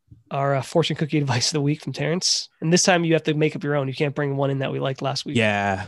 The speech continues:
Speaker 1: I like
Speaker 2: no, no,
Speaker 1: that
Speaker 2: no.
Speaker 1: one,
Speaker 2: Last,
Speaker 1: so, but
Speaker 2: last week, last week was, uh, was an anomaly. Um,
Speaker 1: What you got for me?
Speaker 2: uh, th-, this, this week, this week. All right, just, just follow me here, right? Follow me here.
Speaker 1: I'm on the journey with you.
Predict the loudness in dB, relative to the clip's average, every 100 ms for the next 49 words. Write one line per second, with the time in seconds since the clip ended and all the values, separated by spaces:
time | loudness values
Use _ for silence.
0 | -14 -2 4 6 6 4 2 2 2 0
1 | -2 0 0 0 -4 -4 _ -2 -2 -2
2 | -4 -2 -2 -2 -2 -2 -4 -4 -6 -6
3 | -8 -8 -8 -8 -8 _ _ _ _ _
4 | -10 -8 -6 -6 -6 -10 _ _ _ _
5 | _ _ -20 -18 -8 -6 -6 -4 -4 -4
6 | -8 -6 -2 -2 -2 -2 0 0 0 0
7 | -2 -4 -4 -4 -4 -6 -4 -6 -8 -10
8 | -10 -10 -10 -6 -4 -4 -6 -10 -10 -6
9 | -6 -6 -8 _ _ _ _ _ _ _
10 | -6 -4 -6 -6 -8 -8 -2 0 0 0
11 | -2 -4 -6